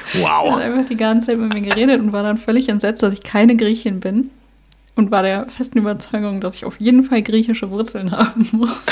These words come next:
Speaker 1: Okay.
Speaker 2: <laughs> Und ich hab's natürlich als Kompliment aufgefasst, aber ja, der konnte dann auch sehr gut Englisch plötzlich.
Speaker 1: Ach,
Speaker 2: Und
Speaker 1: krass, ja.
Speaker 2: war auch zugezogener. Also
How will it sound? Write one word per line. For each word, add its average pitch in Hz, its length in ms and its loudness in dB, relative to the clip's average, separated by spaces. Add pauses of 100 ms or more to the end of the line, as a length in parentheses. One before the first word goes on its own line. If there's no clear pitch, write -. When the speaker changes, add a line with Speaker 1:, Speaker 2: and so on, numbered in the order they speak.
(120)
Speaker 1:
Okay. - 480 0
Speaker 2:
<laughs> 269 360 0 (800)
Und 226 120 -8
ich 233 220 -8
hab's - 240 -6 (300)
natürlich 185 340 -6
als 160 140 -8
Kompliment 170 440 -8
aufgefasst, 190 520 -6
aber 180 240 -8 (560)
ja, 165 160 -4
der 175 100 -2
konnte 233 240 2
dann 240 100 0
auch - 140 -4
sehr 160 160 -6
gut 160 160 -6
Englisch 196 400 -2
plötzlich. 233 540 -4 (680)
Speaker 1:
Ach, - 40 -2
Speaker 2:
Und 214 120 6
Speaker 1:
krass, - 300 -6
ja. 180 60 -4
Speaker 2:
war 196 380 -2
auch 220 240 -2
zugezogener. 160 840 -4 (560)
Also 185 400 -6